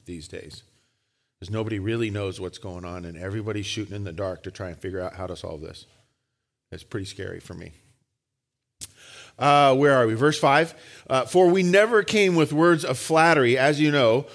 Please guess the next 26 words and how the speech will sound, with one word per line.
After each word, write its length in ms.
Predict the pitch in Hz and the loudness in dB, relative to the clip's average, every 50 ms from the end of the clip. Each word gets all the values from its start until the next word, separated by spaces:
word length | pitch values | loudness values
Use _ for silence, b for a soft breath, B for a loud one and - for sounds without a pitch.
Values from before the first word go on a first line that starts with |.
| B B | B B
nor 280 | B 139 160 175 196 202 | B 4 4 6 6 6
with 200 | 196 196 196 - | 6 4 4 2
a 100 | 151 139 | 0 0
pretext 800 | 123 - - 202 202 202 - - 202 185 175 175 - - - | 0 -4 -6 -6 -6 -6 -4 0 2 2 2 0 -4 -12 -12
for 220 | 147 - - 135 120 | -8 -4 -2 -2 -2
greed." 680 | 107 107 131 165 156 135 117 110 123 147 156 165 160 - _ _ _ _ _ _ _ _ _ _ _ _ _ _ _ _ _ _ | -2 0 2 2 2 2 2 0 -2 -2 -4 -8 -14 -16 _ _ _ _ _ _ _ _ _ _ _ _ _ _ _ _ _ _
So, 300 | - 120 120 113 117 117 B B B B | -4 -4 -4 -4 -4 -8 B B B B
"For 300 | B - 135 131 131 127 | B -2 2 2 2 2
not 440 | 123 139 156 170 165 - - _ - | 2 0 0 -2 -2 -6 -10 _ -10
selfish 640 | - - - - 160 156 170 165 - 135 117 - - | -8 -6 -2 2 2 2 2 0 -2 -6 -6 -6 -6
reasons 480 | 107 98 95 90 101 95 92 95 95 - | -6 -6 -6 -6 -8 -10 -10 -12 -14 -16
they 260 | - 101 98 95 87 | -12 -8 -8 -8 -8
came." 320 | - - 87 85 101 135 | -8 -12 -12 -10 -10 -10
Well, 160 | 147 120 107 104 | -8 -8 -6 -6
let's 200 | 110 113 113 - | -6 -8 -8 -8
find 240 | - 117 117 120 | -10 -8 -6 -6
out 140 | 120 123 113 | -6 -6 -8
for 140 | - - 120 | -8 -8 -6
what 180 | 120 120 113 117 | -6 -6 -6 -6
reason 380 | 123 127 127 131 131 131 123 | -6 -6 -6 -6 -8 -8 -4
did 220 | 123 170 190 170 127 | -2 -2 -2 -2 -4
they 160 | 101 92 87 | -8 -10 -10
come. 300 | - - 85 87 90 - _ b b b b b b b - | -12 -16 -18 -18 -18 -20 _ b b b b b b b -6
"God 280 | 95 120 123 139 156 160 | -2 0 2 2 2 0
is 160 | 165 151 143 | -2 -4 -4
witness. 480 | 127 113 98 - 127 165 - - - | -4 -4 -4 -6 -10 -10 -10 -14 -18